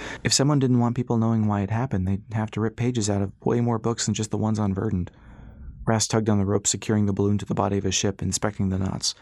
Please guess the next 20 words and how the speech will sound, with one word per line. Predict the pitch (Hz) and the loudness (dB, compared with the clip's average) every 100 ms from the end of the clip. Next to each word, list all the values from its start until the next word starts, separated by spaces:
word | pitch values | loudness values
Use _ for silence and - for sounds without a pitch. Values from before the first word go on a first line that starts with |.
| - - - - - - - | -14 -16 -16 -20 -20 -12 -4
"How | 110 110 | 0 0
are | 113 | 0
you | 113 | 2
gonna | 113 107 | 2 2
continue | 104 101 120 107 | 0 0 2 2
your | 101 | 2
research?" | 127 - - - - | 0 0 -2 -4 -6
he | - 98 | 0 2
asked | 101 - | 2 0
as | 104 | 0
he | 101 | 0
unfastened | 101 98 101 - 107 | 0 0 -2 0 0
one | 104 | 0
of | 104 | -2
the | 101 | -2
knots | 104 104 | -4 -2
and | 104 | -2
began | 104 104 101 | -2 0 -2
retying | 101 101 98 104 | -2 -2 0 0
it. | 120 | -2